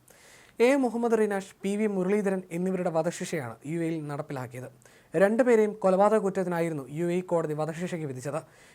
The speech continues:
പിന്നീട് യു എയിലെ പരമോന്നത കോടതി ഈ ശിക്ഷ ശരിവെക്കുകയുമായിരുന്നു. മുഹമ്മദ് റിനാഷിനെ വധശിക്ഷയിൽ നിന്നും രക്ഷിക്കാൻ മാതാവ് അറങ്കലോട്ട് ലൈല മുട്ടാത്ത വാതിലുകളില്ല. നാട്ടിൽ ഭരണാധികാരികൾക്ക് ഇത് സംബന്ധമായി അപേക്ഷകൾ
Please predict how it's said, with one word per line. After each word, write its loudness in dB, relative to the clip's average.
പിന്നീട് 8
യു 4
എയിലെ 6
പരമോന്നത 2
കോടതി 2
ഈ -2
ശിക്ഷ -8
ശരിവെക്കുകയുമായിരുന്നു. -4
മുഹമ്മദ് 4
റിനാഷിനെ 2
വധശിക്ഷയിൽ 0
നിന്നും -4
രക്ഷിക്കാൻ -6
മാതാവ് 0
അറങ്കലോട്ട് 0
ലൈല 2
മുട്ടാത്ത -2
വാതിലുകളില്ല. -4
നാട്ടിൽ -2
ഭരണാധികാരികൾക്ക് 2
ഇത് -6
സംബന്ധമായി -6
അപേക്ഷകൾ -2